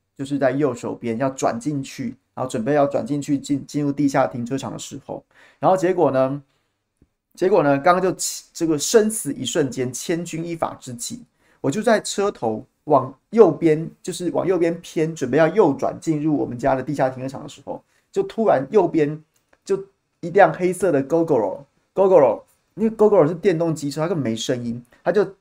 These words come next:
擦撞，擦到了我的右前，右前的这个车头，没有算，也没有到擦撞，大概没有到撞，大概是擦到，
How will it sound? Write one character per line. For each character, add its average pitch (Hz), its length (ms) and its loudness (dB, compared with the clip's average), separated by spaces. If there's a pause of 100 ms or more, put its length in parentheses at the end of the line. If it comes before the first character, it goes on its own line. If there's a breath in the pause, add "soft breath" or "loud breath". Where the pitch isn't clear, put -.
(120)
擦 190 300 2
撞， 170 420 2
擦 - 320 0
到 185 200 6
了 120 120 2
我 104 180 -4
的 110 80 -4
右 156 240 2
前， 113 440 -6 (240)
右 190 200 6
前 120 300 -4
的 123 100 -4
这 156 120 -6
个 135 100 -2
车 139 300 -4
头， - 320 -10 (540 soft breath)
没 214 100 4
有 277 100 6
算， 254 240 4
也 156 100 2
没 175 100 4
有 240 40 4
到 233 140 6
擦 185 320 0
撞， 160 240 -2 (120)
大 226 140 2
概 226 240 6
没 208 140 0
有 220 60 4
到 196 120 4 (100)
撞， - 400 4
大 - 80 -2
概 170 140 6
是 170 100 -6
擦 165 300 0
到， - 240 0